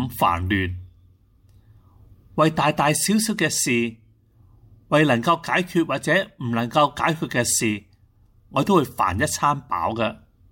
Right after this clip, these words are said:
噉樣落去點算呢？其實當我哋感到煩亂不休嘅時候，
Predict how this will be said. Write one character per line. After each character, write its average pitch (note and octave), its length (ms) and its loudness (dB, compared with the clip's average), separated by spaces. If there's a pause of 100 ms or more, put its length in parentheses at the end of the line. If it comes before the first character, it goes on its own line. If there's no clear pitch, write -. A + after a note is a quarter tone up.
(1300)
噉 A#2 140 -2
樣 C3+ 100 2
落 B2 240 2
去 B2+ 80 4
點 B2 300 0
算 D3 240 0
呢？ G#3+ 240 0 (2500)
其 - 80 -4
實 E3 140 2
當 A3 160 2
我 G3+ 80 4
哋 D#3+ 180 2
感 F#3 180 2
到 F3+ 120 4 (160)
煩 A2+ 380 -4
亂 B2+ 260 -2
不 E3 140 -4
休 F#3 320 -2
嘅 D#3 120 2
時 G#2 300 -2
候， A2+ 420 2